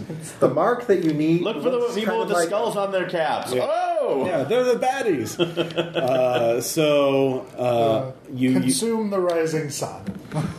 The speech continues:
Speaker 3: Yeah, so you have a couple of ways of winning this fight without actually having to, you know, fight all of the dozens of Nazis.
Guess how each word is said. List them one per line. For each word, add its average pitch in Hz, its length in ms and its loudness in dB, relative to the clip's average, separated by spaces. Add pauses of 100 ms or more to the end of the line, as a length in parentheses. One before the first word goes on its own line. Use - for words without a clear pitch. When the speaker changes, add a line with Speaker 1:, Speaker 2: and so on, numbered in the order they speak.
(140)
Speaker 3:
Yeah, 135 300 2
so 165 480 2
you 170 300 2
have 156 260 2
a 135 40 -6
couple 139 180 2
of 131 80 2
ways 113 120 0
of 113 80 -4
winning 107 220 -2
this 95 140 -4
fight 92 180 0
without 85 240 -4
actually 85 320 -6
having 80 340 -4
to, 85 280 -6
you 85 100 -4
know, 78 160 -8 (140)
fight 104 340 6
all 87 300 6
of - 420 -8
the 95 160 2 (220)
dozens 82 340 2
of 80 100 -4
Nazis. 80 380 -4